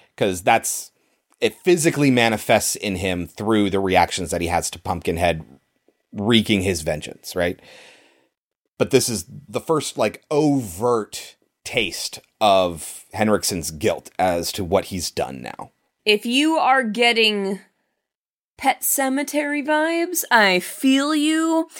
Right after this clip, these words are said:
Speaker 2: There is not really a strong connection plot-wise,
Speaker 1: No.
Speaker 2: but there's just a lot of thematic things
Speaker 1: Sure.
Speaker 2: that feel very Pet Sematary.
Speaker 1: Absolutely. I just wanna point out that he goes to Haggis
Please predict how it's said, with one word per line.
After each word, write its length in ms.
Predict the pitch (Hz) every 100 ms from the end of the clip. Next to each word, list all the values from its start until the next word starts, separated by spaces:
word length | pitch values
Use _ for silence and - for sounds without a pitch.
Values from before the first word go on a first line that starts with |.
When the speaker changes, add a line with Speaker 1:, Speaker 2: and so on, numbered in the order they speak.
| - - -
Speaker 2:
There 240 | 233 233 233
is 240 | 226 202
not 640 | 220 233 233 247 247 - -
really 680 | 208 196 233 262 285 294 277
a 60 |
strong 380 | - - 269 262
connection 480 | 240 247 247 - 220
plot-wise, 840 | - 220 220 - 262 277 285 294 208
Speaker 1:
No. 180 | 190
Speaker 2:
but 80 | -
there's 320 | 220 214 196
just 300 | - 247 -
a 80 | 226
lot 340 | 208 220 226 220
of 140 | 202
thematic 800 | - 220 202 202 196 190 170 -
things 360 | 202 180 170
Speaker 1:
Sure. 480 | 151 117 104 98 82
Speaker 2:
that 160 | 87 - _ _ _ _ -
feel 240 | 254 202
very 440 | 185 233 214 180 170
Pet 240 | 233 151
Sematary. 380 | - 147 110 -
Speaker 1:
Absolutely. 840 | 117 113 - 110 98 78 67 78 101 _ _
I 100 | 135
just 180 | 147 147
wanna 160 | 151 143
point 280 | - 143 131
out 280 | 127 127 - _ _ _
that 180 | 120 117
he 100 | 127
goes 680 | 113 104 120 123 131 135 -
to 120 | 135
Haggis 720 | 120 113 120 143 160 - -